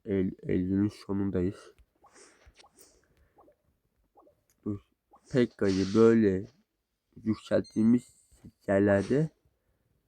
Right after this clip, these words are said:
o sandıklardan da olacakmış. O sandıkları da işte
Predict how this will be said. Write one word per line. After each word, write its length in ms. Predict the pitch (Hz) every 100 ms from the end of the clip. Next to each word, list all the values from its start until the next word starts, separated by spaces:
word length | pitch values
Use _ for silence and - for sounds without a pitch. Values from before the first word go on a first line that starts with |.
| _ _
o 80 | 147
sandıklardan 1040 | - 107 101 101 - 110 104 107 107 98
da 200 | 92 90 - _ _ _ - - -
olacakmış. 680 | 104 95 85 92 - 127 151 - - _ _ _ _ _ _ _ _ _ _ _ _ _ _ _ _ _ - - _ - - -
O 100 | 117
sandıkları 640 | 110 117 110 104 104 104 98
da 80 |
işte 420 | 95 - 117 135